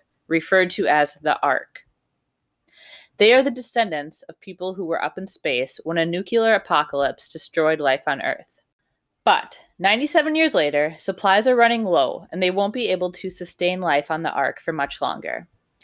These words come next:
There's a chance that Earth's radiation levels have been reduced enough to make it habitable.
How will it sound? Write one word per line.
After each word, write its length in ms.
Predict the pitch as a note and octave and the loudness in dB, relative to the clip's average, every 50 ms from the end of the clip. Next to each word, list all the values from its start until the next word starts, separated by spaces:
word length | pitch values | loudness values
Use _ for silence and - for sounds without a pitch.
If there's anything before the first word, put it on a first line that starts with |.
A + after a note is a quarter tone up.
| _ - - - _ | _ -20 -20 -10 _
There's 180 | - G#3 A3+ A#3 | 2 4 4 4
a 60 | C4 A3 | 2 0
chance 400 | - - D4 C4+ C#4+ D#4 - - | 4 4 6 6 6 4 4 4
that 160 | D4+ B3 - | 4 4 6
Earth's 320 | - F#3+ G#3 A3 - - - | 6 4 4 2 0 -2 0
radiation 560 | F#3+ G3+ G3+ F3+ F3 D#3+ D#3+ E3 - - F#3 | 2 2 2 4 4 2 2 2 0 -4 0
levels 400 | F3+ D#3+ D3+ - C#3 D3 D3+ - | 2 2 2 4 2 0 0 0
have 140 | F3+ E3 D3+ | -4 0 0
been 180 | E3 E3 E3+ | 0 0 0
reduced 500 | E3+ D#3+ D#3 D#3 F3 F3+ F#3 F3+ - - | 0 -2 -2 0 -2 -2 -2 -4 -6 -8
enough 360 | E3 E3 D3+ C3+ C#3 C#3 - | -4 0 0 0 0 -2 -6
to 120 | - - F3+ | -12 -8 -4
make 220 | E3+ D#3+ D#3+ - | -4 -4 -2 -2
it 80 | D#3 - | -2 -2
habitable. 760 | - E3 D#3 D#3 - - - - - - - - - - | 0 0 0 0 0 -4 -8 -8 -6 -6 -6 -6 -6 -10